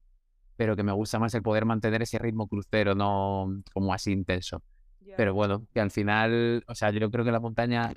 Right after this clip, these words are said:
Speaker 1: la montaña y el asfalto son deportes diferentes, o sea, eso siempre hay que
Speaker 2: Totalmente.
Speaker 1: tenerlo en cuenta. Y, y obviamente el punto en común es, es correr, pero ahí el cambio es importante siempre hacerlo con cabeza y, y saber que no, no puedes ir a una maratón de montaña y en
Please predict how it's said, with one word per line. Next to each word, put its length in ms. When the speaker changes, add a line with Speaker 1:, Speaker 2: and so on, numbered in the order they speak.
Speaker 1:
la 140
montaña 300
y 20
el 80
asfalto 400
son 340
deportes 400
diferentes, 480
o 60
sea, 120
eso 180
siempre 240
hay 60
que 80
Speaker 2:
Totalmente. 80
Speaker 1:
tenerlo 240
en 120
cuenta. 440
Y, 500
y 120
obviamente 400
el 120
punto 280
en 80
común 300
es, 160
es 380
correr, 540
pero 300
ahí 840
el 160
cambio 280
es 120
importante 800
siempre 280
hacerlo 260
con 120
cabeza 600
y, 460
y 140
saber 360
que 120
no, 840
no 140
puedes 320
ir 100
a 80
una 160
maratón 300
de 80
montaña 600
y 200
en 100